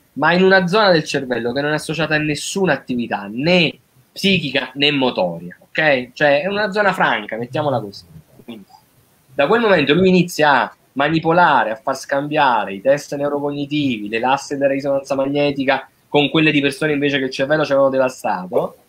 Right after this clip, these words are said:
e non si riusciva a dimostrare la sua, eh, capacità di stare in giudizio, perché un altro dei motivi per cui si chiede la perizia, io nel, nella, in Italian Psycho racconto questa,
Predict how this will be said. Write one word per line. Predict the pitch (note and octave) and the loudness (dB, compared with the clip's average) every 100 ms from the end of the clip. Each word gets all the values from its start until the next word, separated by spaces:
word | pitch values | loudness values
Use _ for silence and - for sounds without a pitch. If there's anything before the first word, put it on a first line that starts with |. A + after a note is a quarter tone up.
| _ _ _ - | _ _ _ -2
e | G#3+ | 0
non | A3+ C4+ | 4 4
si | B3+ | 4
riusciva | B3+ A#3 A3+ F#3 | 2 2 2 2
a | |
dimostrare | E3 F#3 G#3+ G#3+ G3+ E3+ E3+ F3 | 4 2 2 0 2 4 4 4
la | F#3 F#3 | 2 0
sua, | F3 D#3 D#3 C#3+ C3+ - _ _ - | -2 0 2 2 0 -8 _ _ 0
eh, | C3+ C3 - | 0 0 -2
capacità | F3+ F3+ F#3+ G3 F3 | 0 2 2 2 2
di | |
stare | E3 D#3 C#3+ | 2 0 -2
in | |
giudizio, | B2 A2+ F#2 - G#2+ | -4 -8 -8 -10 -6
perché | D3 - D#3 B2 | -4 -2 -2 -2
un | C#3+ | -2
altro | F3 D#3+ | -4 -4
dei | C3+ | -4
motivi | B2+ C#3 A#2+ | -4 -2 -4
per | - | -6
cui | B2+ | -6
si | |
chiede | B2 A#2+ | -6 -4
la | B2 | -2
perizia, | E3+ C#3 - B2+ | -2 -2 -4 -2
io | B2 | -2
nel, | A2+ A2 A2 - _ _ | -2 -2 -2 -6 _ _
nella, | - B2+ B2 A2+ A#2 | -4 -2 0 2 2
in | C3 | 0
Italian | C3+ C3 C3+ | 0 0 -2
Psycho | C3 D#3+ D3 C3 B2+ | 0 2 2 2 0
racconto | B2+ - D#3 D3 B2+ | -2 -6 -8 -6 -6
questa, | C3 - - B2 | -6 -4 -2 -2